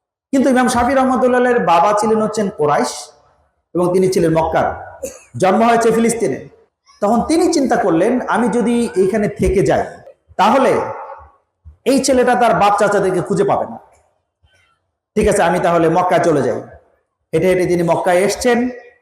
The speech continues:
এবং মক্কার অনেকগুলো তখন উস্তাদ ছিলেন, তাদের দরবারে গিয়ে গিয়ে দেখলেন কোথায় ভালো পড়াশোনা হয়। একটা জায়গাতে গিয়ে দেখলেন যে এখানে ভালো পড়াশোনা হয়। সেইখানে গিয়ে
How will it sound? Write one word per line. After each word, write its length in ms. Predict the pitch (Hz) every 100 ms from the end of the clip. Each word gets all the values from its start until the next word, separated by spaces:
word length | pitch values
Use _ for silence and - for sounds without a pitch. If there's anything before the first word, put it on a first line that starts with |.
| _ _ -
এবং 260 | 170 180
মক্কার 380 | 180 185 196 214 208
অনেকগুলো 440 | 311 302 220 247 226 190 - - - - _ _ _ _
তখন 340 | 185 185 208 180
উস্তাদ 340 | 185 - 196 -
ছিলেন, 340 | 185 180 165
তাদের 260 | 170 175 170 - - 156
দরবারে 360 | 165 165 165 160
গিয়ে 220 | 160 165
গিয়ে 160 | 165
দেখলেন 380 | 151 160 165 151 139 - - -
কোথায় 300 | 185 208 196
ভালো 220 | 143 165 165
পড়াশোনা 380 | 147 - 139 117
হয়। 180 | 98 - - _ _ _ _ _ _ _ _ _ -
একটা 280 | 214 - 294
জায়গাতে 340 | 269 240 226
গিয়ে 160 | 202 190
দেখলেন 340 | 185 208 208
যে 80 | 175
এখানে 180 | 180 151
ভালো 200 | 156 147
পড়াশোনা 380 | 127 123 -
হয়। 200 | 98 - - - _ _ _ _ _ _ _ _ -
সেইখানে 460 | - 277 277 285 233
গিয়ে 260 | 233 208